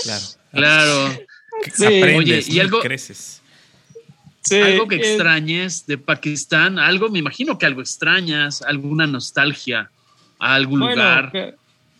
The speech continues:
Speaker 3: eh, sí, claro que sí, me extraño mi familia y donde yo nací, en mis amigos, eh, crecí con ellos jugando.
Speaker 2: Ok.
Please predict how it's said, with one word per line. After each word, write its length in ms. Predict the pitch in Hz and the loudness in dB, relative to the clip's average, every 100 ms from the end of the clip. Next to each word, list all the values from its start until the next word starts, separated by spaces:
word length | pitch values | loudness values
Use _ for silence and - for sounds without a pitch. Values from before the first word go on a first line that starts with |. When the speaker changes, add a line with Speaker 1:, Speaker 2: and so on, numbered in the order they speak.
| _ _ _ _ _ _ _ _ 269 | _ _ _ _ _ _ _ _ -12
Speaker 3:
eh, 120 | 175 151 | -8 -4
sí, 280 | 202 233 | 2 2
claro 400 | 226 190 214 220 | 4 4 4 2
que 200 | 190 180 | 2 0
sí, 300 | 156 185 190 | 0 0 0
me 600 | 185 175 165 156 147 143 143 | 0 -2 -2 -4 -4 -6 -6
extraño 640 | 170 - - 165 180 180 | -6 -6 -2 0 2 2
mi 380 | 160 151 147 131 | 0 -2 -4 -4
familia 800 | - 147 165 190 190 190 180 185 - | -2 -2 0 0 2 0 0 -2 -6
y 120 | 175 | -6
donde 360 | 160 160 165 160 | -4 -2 -2 -2
yo 120 | 156 | -2
nací, 400 | 151 143 135 180 | -2 -4 -4 -4
en 120 | 165 156 | -2 -2
mis 160 | 139 | -4
amigos, 880 | 147 147 185 196 190 185 180 - - _ _ _ _ _ _ _ | -2 0 2 4 4 4 2 -2 -8 _ _ _ _ _ _ _
eh, 220 | 156 156 | -4 -2
crecí 360 | 147 160 151 160 | 2 0 0 -2
con 180 | 160 160 | 0 2
ellos 420 | 170 180 180 170 | 2 2 0 -2
jugando. 580 | - 147 170 190 185 185 170 - _ _ _ _ _ _ _ _ _ _ _ _ _ _ _ _ _ _ _ _ _ _ _ _ _ _ _ _ _ _ _ _ | -4 -2 0 2 2 0 -2 -6 _ _ _ _ _ _ _ _ _ _ _ _ _ _ _ _ _ _ _ _ _ _ _ _ _ _ _ _ _ _ _ _
Speaker 2:
Ok. 200 | 120 113 | -16 -10